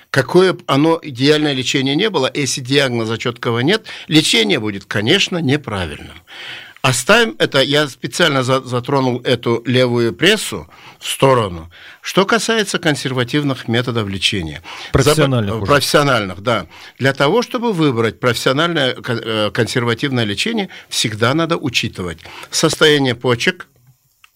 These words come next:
Speaker 1: по этажам рассказываю, состояние мочеточников, состояние мочевого пузыря, состояние предстательной железы.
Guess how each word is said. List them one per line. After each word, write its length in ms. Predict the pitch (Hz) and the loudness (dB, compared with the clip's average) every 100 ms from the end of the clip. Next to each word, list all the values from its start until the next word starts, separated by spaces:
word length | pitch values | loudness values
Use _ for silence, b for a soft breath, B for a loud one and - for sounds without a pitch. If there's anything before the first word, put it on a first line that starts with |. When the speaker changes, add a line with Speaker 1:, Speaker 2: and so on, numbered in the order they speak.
| _ | _
Speaker 1:
по 180 | 120 120 | 4 4
этажам 380 | 113 107 107 101 | 2 0 0 -2
рассказываю, 680 | 98 - 101 90 95 92 87 B B | -4 -2 -4 -2 -6 -8 -10 B B
состояние 600 | - 151 - 131 135 127 | 2 2 4 4 4 2
мочеточников, 920 | 117 110 107 107 98 - 143 175 175 B B - | 2 0 -4 -2 -2 -2 -2 -4 -4 B B -6
состояние 680 | - 160 - 143 131 123 | 2 2 2 2 2 2
мочевого 560 | 113 110 107 104 110 107 | 0 0 -2 -2 0 -2
пузыря, 500 | - 98 101 120 170 B B B | -4 -2 0 2 0 B B B
состояние 680 | - 147 - 139 123 113 107 | 0 0 2 2 2 2 -2
предстательной 680 | 117 - - 120 - 101 98 | -4 -4 0 0 0 -2 -2
железы. 540 | 101 104 101 185 220 | -4 -4 0 0 0